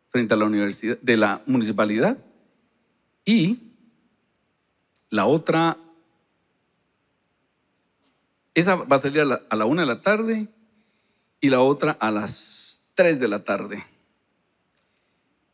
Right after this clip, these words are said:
No, no, no, las dos salen a la una y el destino es a las tres de la tarde en la Plaza Central. Vamos a estar dando, ah, la información,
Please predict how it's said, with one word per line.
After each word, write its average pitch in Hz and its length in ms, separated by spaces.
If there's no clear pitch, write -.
No, 226 80
no, 196 160
no, 180 300
las 127 220
dos 160 160
salen 165 220
a 135 60
la 127 80
una 214 380
y 131 120
el 113 100
destino 185 360
es 170 80
a 143 40
las 117 140
tres 160 140
de 156 80
la 120 160
tarde 147 400
en 113 100
la 110 160
Plaza 123 440
Central. - 360
Vamos 156 240
a 156 100
estar 147 60
dando, 156 480
ah, 127 160
la 135 100
información, 120 600